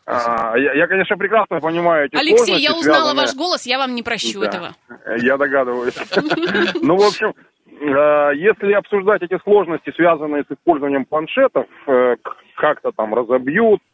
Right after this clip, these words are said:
Speaker 1: теряют и прочее, они, безусловно, имеют место быть. Но, с другой стороны,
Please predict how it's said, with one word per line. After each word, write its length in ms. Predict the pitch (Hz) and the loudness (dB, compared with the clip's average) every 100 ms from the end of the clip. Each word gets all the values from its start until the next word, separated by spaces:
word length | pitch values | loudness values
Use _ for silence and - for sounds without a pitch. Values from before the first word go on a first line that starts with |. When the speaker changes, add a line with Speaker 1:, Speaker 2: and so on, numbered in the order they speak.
| _ | _
Speaker 1:
теряют 460 | 123 156 170 135 120 | 0 4 4 2 -4
и 60 | |
прочее, 440 | 117 143 123 - 92 _ _ _ | -2 0 0 -2 -10 _ _ _
они, 200 | 117 202 | -4 -2
безусловно, 520 | 208 185 220 214 202 | -4 -2 2 2 2
имеют 300 | 180 190 180 | 0 0 0
место 300 | 160 170 - | 0 0 0
быть. 260 | 160 147 113 | 2 2 0
Но, 80 | 120 | -2
с 40 | |
другой 260 | 147 156 202 | 0 2 2
стороны, 380 | - 170 170 | 2 0 2